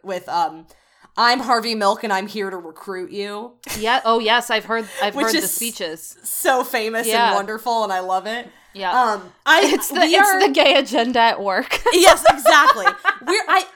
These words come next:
Speaker 1: w-, we're very lucky that he's one of those people who we, like, have recordings of all of
Speaker 2: Yes.
Speaker 1: his work. He
Speaker 2: Yeah.
Speaker 1: was a really fantastic speaker. Um,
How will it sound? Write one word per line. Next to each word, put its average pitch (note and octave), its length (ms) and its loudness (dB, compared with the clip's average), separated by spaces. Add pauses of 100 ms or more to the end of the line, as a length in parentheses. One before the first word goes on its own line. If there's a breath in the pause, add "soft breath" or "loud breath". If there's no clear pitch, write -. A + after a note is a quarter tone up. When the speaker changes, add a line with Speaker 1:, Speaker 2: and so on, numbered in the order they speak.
(120)
Speaker 1:
w-, C4+ 180 -18 (300)
we're C#4 320 -8
very F#4+ 260 -4
lucky A3+ 440 -6
that G3+ 180 -8
he's G#3 260 -16
one F#3+ 140 -10
of F#3 80 -16
those F3+ 180 -12
people F3+ 360 -16
who F3+ 120 -14
we, E3+ 180 -14
like, D#3+ 220 -16
have E3 380 -14
recordings E3 720 -18
of E3+ 80 -16
all D#3+ 140 -20
of - 40 -20
Speaker 2:
Yes. F#3 540 -2
Speaker 1:
his D#3+ 240 -12
work. E3+ 460 -16
He F#3 60 -20
Speaker 2:
Yeah. F#3 200 -10
Speaker 1:
was G3+ 100 -10
a G#3+ 80 -12
really F#3 260 -12
fantastic E3+ 640 -18
speaker. F3 760 -16
Um, E3+ 340 -10